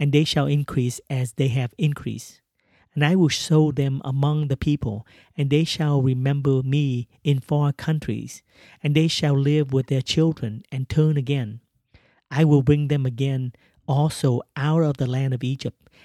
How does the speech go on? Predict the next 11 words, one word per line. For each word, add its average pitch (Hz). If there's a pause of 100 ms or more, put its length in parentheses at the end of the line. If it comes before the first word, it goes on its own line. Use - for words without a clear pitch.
(140)
and 139
gather 147
them 143 (100)
out 147
of 139
Assyria. 120 (420)
And 143
I 147
will 196
bring 151
them 143